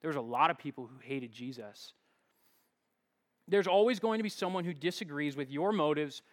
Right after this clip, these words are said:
your convictions, and your actions. Always. If you are a faithful Christian. As Chr-, as Christians,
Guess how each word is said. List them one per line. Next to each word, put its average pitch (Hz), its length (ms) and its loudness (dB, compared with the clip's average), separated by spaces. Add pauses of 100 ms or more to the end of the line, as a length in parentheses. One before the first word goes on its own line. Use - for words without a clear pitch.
(100)
your 156 180 0
convictions, 139 720 -8
and 127 100 -8
your 117 220 -8
actions. 95 600 -14 (180)
Always. 117 480 -10 (400)
If 151 160 -6
you 156 100 0
are 143 120 2
a 131 40 -4
faithful 123 580 -12 (360)
Christian. 120 480 -14 (360)
As 180 160 6
Chr-, 226 260 4 (140)
as 196 180 4
Christians, 254 460 -2